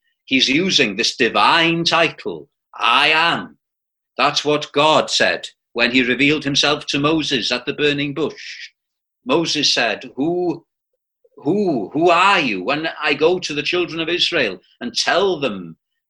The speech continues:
uh, that you have sent me, who shall I say has sent me?" And God says, "Tell them I am. I am that I am."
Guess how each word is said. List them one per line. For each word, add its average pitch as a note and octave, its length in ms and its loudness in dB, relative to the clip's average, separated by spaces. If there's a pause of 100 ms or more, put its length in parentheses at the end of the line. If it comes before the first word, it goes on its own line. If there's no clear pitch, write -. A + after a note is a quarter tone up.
uh, C3 60 -6
that C#3 240 0
you D3+ 180 0
have C#3+ 140 0
sent F3 420 -2
me, F2+ 320 -6 (360)
who F#3 200 -2
shall E3+ 220 -2
I E3+ 100 2
say D#3+ 560 -2 (200)
has A#2 140 -4
sent G#2 340 -4
me?" E2+ 380 -16
And G2 220 -8
God C3 500 4
says, - 640 -4 (320)
"Tell C#3 380 2
them B2+ 260 -4
I C3 540 4
am. G2+ 400 -2 (420)
I C#3 440 2
am B2 500 0 (420)
that B2 340 0 (380)
I A2 380 4
am." G2+ 400 -2